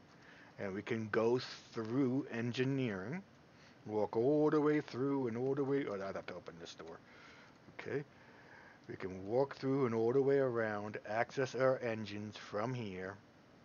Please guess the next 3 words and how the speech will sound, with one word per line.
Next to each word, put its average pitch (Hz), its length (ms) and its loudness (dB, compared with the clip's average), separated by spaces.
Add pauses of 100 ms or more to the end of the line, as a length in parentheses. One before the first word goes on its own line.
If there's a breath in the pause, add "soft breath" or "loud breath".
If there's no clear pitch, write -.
(1500 loud breath)
All 107 240 2
four 127 420 6
engines 127 680 -2